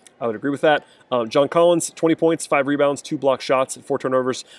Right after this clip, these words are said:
I think defensively it was a little bit shakier from John than it has been in the recent past. Part of that is a tough matchup against the Pistons. Part of that is just not executing particularly well, but I thought he was okay. It wasn't like John was terrible or anything. I thought he played pretty well offensively. He was the one guy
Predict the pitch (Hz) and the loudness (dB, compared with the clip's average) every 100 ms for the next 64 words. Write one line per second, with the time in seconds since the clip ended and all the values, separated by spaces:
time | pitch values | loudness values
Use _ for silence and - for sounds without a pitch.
0 | - 151 226 165 - 143 143 151 147 127 | -2 0 0 -2 -4 -4 -4 -2 -2 -2
1 | 127 117 117 135 143 - 139 135 143 143 | -2 -2 -2 -2 -4 -4 -4 -4 -8 -8
2 | 135 127 131 135 120 110 120 - 123 123 | -6 -2 0 0 -2 -4 -6 -2 -2 -4
3 | 110 120 117 117 120 120 - _ _ _ | -8 -8 -8 -8 -4 -4 -6 _ _ _
4 | - 165 151 151 135 117 - 135 - 120 | 2 2 4 0 0 -6 -4 -4 -4 -4
5 | - 143 - 131 135 - 135 135 147 - | -2 -4 -4 -8 -8 -4 -6 -4 -4 -4
6 | 147 - 135 127 117 110 127 123 107 - | -6 -2 0 0 -2 -4 -8 -8 -10 -10
7 | 123 113 - _ - 147 135 117 123 120 | -8 -10 -12 _ -10 -6 -2 0 2 2
8 | 123 196 180 135 127 127 127 120 127 117 | 0 2 2 0 0 2 4 2 0 -2
9 | - 123 110 135 123 107 107 120 113 - | -2 -2 -2 0 0 -2 -6 -6 -8 -10
10 | - - 127 123 127 131 127 120 110 131 | -16 -6 -4 0 -2 0 2 2 2 -2
11 | 120 127 127 120 113 110 113 120 117 117 | -4 -4 -4 -4 -8 -6 -6 -2 0 0